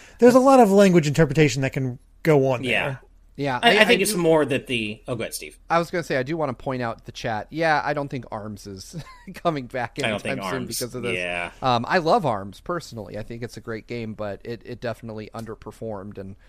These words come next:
Speaker 3: I can't see a sequel coming anytime soon. Also, Fire Emblem for sure is, is a
Speaker 1: Oh, Fire
Speaker 3: staple.
Speaker 1: Emblem safe.
Speaker 2: Fire Emblem counts. I'm gonna go out on a limb and say Rhythm Heaven probably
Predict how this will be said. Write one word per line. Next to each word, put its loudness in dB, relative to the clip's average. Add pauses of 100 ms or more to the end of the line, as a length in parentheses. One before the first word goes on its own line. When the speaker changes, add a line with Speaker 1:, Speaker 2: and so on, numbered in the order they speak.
(140)
Speaker 3:
I -10
can't -10
see -14
a -14
sequel -14
coming -10
anytime -12
soon. -12 (220)
Also, -6
Fire -6
Emblem -10
for -16
sure -14
is, -12
is -8
a 2
Speaker 1:
Oh, 6
Fire 2
Speaker 3:
staple. 4
Speaker 1:
Emblem -2
safe. -2
Speaker 2:
Fire 4
Emblem -6
counts. -10 (300)
I'm 0
gonna 2
go 6
out 6
on 0
a -2
limb 0
and -2
say 0
Rhythm -4
Heaven -6
probably -2